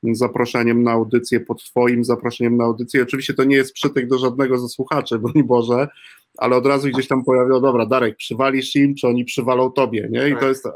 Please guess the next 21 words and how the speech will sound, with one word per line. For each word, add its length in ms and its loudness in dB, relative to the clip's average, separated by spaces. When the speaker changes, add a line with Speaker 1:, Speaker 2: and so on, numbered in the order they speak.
Speaker 2:
tak. 120 -8
Speaker 1:
na 80 -2
zasadzie. 480 -6
A 80 0
właśnie 320 0
Speaker 2:
Znaczy, 140 0
tak, 40 -4
Speaker 1:
rozmawialiśmy 500 0
Speaker 2:
tak. 80 -12
Mhm. 220 -12
Speaker 1:
Ja, 100 0
Speaker 2:
Nie, 60 -8
Speaker 1:
ja, 120 0
Speaker 2:
przepraszam. 260 -4
Speaker 1:
ja 140 0
mówię, 140 0
chcę 100 -2
skończyć 480 -4
tylko 220 -2
wątek, 400 0
że 300 0